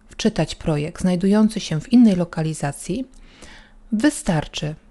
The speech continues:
lokalizację odszukać, wejść do katalogu, zaznaczyć projekt, który nas interesuje i otworzyć.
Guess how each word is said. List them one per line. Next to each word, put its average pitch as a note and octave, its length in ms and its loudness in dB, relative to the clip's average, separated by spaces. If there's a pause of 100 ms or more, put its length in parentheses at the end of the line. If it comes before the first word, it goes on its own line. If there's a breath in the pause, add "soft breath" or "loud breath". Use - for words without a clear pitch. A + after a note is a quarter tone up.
(840)
lokalizację E3 840 -2
odszukać, - 800 -6 (1160 soft breath)
wejść G3 400 0
do E3 340 0 (300)
katalogu, E3+ 760 -4 (320)
zaznaczyć G3+ 600 0
projekt, E3+ 320 -2
który D#3+ 160 -10
nas D3+ 240 -8
interesuje D3+ 680 -6 (880 soft breath)
i E4+ 80 2
otworzyć. D#3+ 640 -4